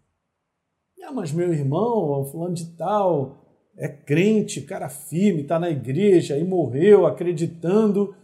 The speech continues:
que Deus ia curar." Cara, eu não quero saber. Isso aí pode gerar uma baita de uma dúvida, mas não vai invalidar a obra da cruz do Calvário,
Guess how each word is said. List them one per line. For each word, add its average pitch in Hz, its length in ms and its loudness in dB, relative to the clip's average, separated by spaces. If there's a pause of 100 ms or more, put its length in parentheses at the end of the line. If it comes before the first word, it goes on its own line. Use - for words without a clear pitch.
(160)
que 170 100 -8
Deus 185 400 6
ia 180 100 2
curar." 160 440 0
Cara, 196 240 -2
eu 160 40 -6
não 180 120 -4
quero 180 260 -6
saber. 196 580 -6 (540)
Isso 139 220 -6
aí 147 80 -4
pode 160 340 -4
gerar 170 240 -2
uma 170 100 -2
baita 156 400 -4
de 214 80 -8
uma 247 180 -8
dúvida, 185 380 -4
mas 131 400 -6 (240)
não 151 320 0
vai 220 240 0
invalidar 156 1040 -6
a 135 160 -4
obra 175 300 -2
da 165 140 -4
cruz 147 320 -10
do 143 80 -10
Calvário, 131 580 -12